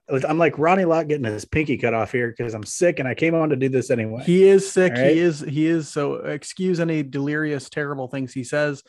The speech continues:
Speaker 2: That is just his illness speaking. On this week, we'll review a so-so week,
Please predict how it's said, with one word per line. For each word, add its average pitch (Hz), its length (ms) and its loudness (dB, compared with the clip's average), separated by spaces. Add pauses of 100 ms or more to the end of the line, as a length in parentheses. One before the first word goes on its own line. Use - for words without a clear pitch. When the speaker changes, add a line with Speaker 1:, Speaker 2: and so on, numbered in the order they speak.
(240)
Speaker 2:
That 151 160 0
is 127 120 -2
just - 340 -4
his 143 280 -4
illness 147 500 -6
speaking. - 680 -8 (380)
On 156 120 0
this 190 180 2
week, 208 220 -2
we'll 196 180 4
review 170 580 2
a 139 140 -4
so-so 170 600 -4
week, 202 400 -8